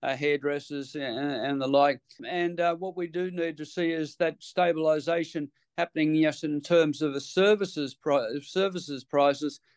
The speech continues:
rather than, yes, in terms of good prices. Uh, and this is the hard part, yes, and now getting inflation down from that three to four percent, uh, area down to the two to three percent area where central banks want it.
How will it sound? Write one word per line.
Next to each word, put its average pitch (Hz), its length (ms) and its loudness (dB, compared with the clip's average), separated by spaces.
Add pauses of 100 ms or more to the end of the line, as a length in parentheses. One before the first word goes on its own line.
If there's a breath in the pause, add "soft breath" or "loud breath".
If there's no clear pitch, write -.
(200)
rather 156 260 4
than, 151 160 -4
yes, 147 280 -6
in 147 100 -8
terms 147 400 -2
of 139 240 -4
good 156 240 0
prices. 147 560 2 (380 soft breath)
Uh, 175 200 4
and 208 120 -4
this 254 200 -2
is 226 100 -8
the 190 80 -2
hard 196 340 0
part, 151 300 -2
yes, 156 300 -14
and 151 160 -10
now 165 300 0 (120)
getting 185 340 -4
inflation 165 720 -4
down 170 460 2
from 160 280 -4 (100)
that 156 180 -6
three 185 260 4
to 160 100 4
four 175 260 0 (300)
percent, 151 440 -4
uh, 151 180 2
area 160 420 2
down 165 280 0
to 151 240 -6
the 147 160 -8
two 190 180 0
to 160 160 -4
three 180 280 0
percent 165 380 -2
area 143 320 4 (280)
where 160 160 -2
central 160 380 -6
banks 160 300 -2
want 175 220 -6
it. - 100 -10